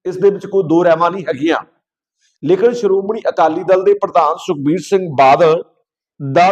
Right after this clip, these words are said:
ਦਿਲ ਲੋਚਦਾ ਹੈ ਕਿ ਦੇਸ਼ ਦੇ ਪ੍ਰਧਾਨ ਮੰਤਰੀ ਨਰਿੰਦਰ ਮੋਦੀ ਦੇ ਨਾਲ ਗੱਲਬਾਤ ਕੀਤੀ ਜਾਵੇ, ਨਰਿੰਦਰ ਮੋਦੀ ਦੇ ਨਾਲ ਗੱਲਬਾਤ ਕਰਕੇ ਦੋ ਹਜ਼ਾਰ ਸਤਾਈ ਦੀਆਂ ਵਿਧਾਨ ਸਭਾ ਦੀਆਂ ਚੋਣਾਂ ਜਿਹੜੀਆਂ ਨੇ ਇਕੱਠੀਆਂ ਲੜੀਆਂ ਜਾਣ, ਯਾਨੀ ਕਿ ਗੱਠਜੋੜ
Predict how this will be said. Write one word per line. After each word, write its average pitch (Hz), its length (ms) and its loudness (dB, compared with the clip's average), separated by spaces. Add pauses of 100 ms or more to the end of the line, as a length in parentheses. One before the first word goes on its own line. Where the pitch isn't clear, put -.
(100)
ਦਿਲ 196 160 2
ਲੋਚਦਾ 165 460 0
ਹੈ 143 200 -2 (680)
ਕਿ 208 140 4
ਦੇਸ਼ 170 280 0
ਦੇ 214 100 0
ਪ੍ਰਧਾਨ 180 440 -2
ਮੰਤਰੀ 175 460 -4
ਨਰਿੰਦਰ 156 360 -4
ਮੋਦੀ 156 320 -4
ਦੇ 180 140 0
ਨਾਲ 175 180 0
ਗੱਲਬਾਤ 151 420 2
ਕੀਤੀ 151 220 -4
ਜਾਵੇ, 135 320 0 (880)
ਨਰਿੰਦਰ 185 520 2
ਮੋਦੀ 196 380 -2
ਦੇ 214 160 0
ਨਾਲ 214 240 0
ਗੱਲਬਾਤ 185 420 2
ਕਰਕੇ 165 460 2
ਦੋ 160 220 0
ਹਜ਼ਾਰ 180 140 0
ਸਤਾਈ 160 280 0
ਦੀਆਂ 185 180 0
ਵਿਧਾਨ 170 240 0
ਸਭਾ 165 280 -2
ਦੀਆਂ 180 220 0
ਚੋਣਾਂ 165 420 0 (1040)
ਜਿਹੜੀਆਂ 190 360 0
ਨੇ 160 80 -4
ਇਕੱਠੀਆਂ 220 680 -2
ਲੜੀਆਂ 175 260 0
ਜਾਣ, 175 260 2
ਯਾਨੀ 180 140 -4
ਕਿ 202 140 0
ਗੱਠਜੋੜ 175 480 0